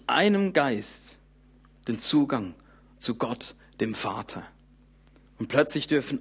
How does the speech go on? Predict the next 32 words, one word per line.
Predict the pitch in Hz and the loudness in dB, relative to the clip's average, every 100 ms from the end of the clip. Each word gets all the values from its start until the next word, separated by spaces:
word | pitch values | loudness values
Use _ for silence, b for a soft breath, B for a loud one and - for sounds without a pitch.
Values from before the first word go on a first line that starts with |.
| - | -2
alle | 151 170 156 | 2 2 2
an | 139 | 2
diesen | 135 131 131 | 2 0 0
Tisch. | 120 139 - 127 | 0 -2 -2 -2
Und | |
ich | 127 | 2
glaub, | - 151 | 4 4
das | - 170 | 2 -2
ist | 175 | 0
das, | - 185 - | 2 2 2
was | 160 | 2
ja | - | 2
uns | - 156 175 - | 4 4 2 0
auch | 135 131 | 0 0
als | 123 120 - | -2 -4 -2
Vineyard | 135 127 123 - | 2 2 0 0
Basel | 107 110 - | 0 0 -4
so | - - 151 151 | -4 0 0 2
wichtig | 147 - - - | -2 -4 -10 -8
ist. | 107 - - - B B B B B B | -10 -10 -16 -20 B B B B B B
Eine | 131 143 143 | 0 4 4
Gemeinschaft | - 131 143 180 220 175 160 - | 6 4 6 4 4 2 0 -2
zu | - | -4
sein, | - - 104 101 | 0 0 0 -2
wo | 117 | 2
eben | 135 139 135 | 4 4 4
niemand | 156 233 233 185 | 6 8 8 6
ausgegrenzt | 170 185 - - - 175 - - | 4 4 0 -2 0 -2 -4 0
wird, | 165 135 | 0 0
wo | 127 | 2
eben | 131 127 123 120 B B - | 4 4 2 0 B B 2
alle | 165 180 165 | 6 8 8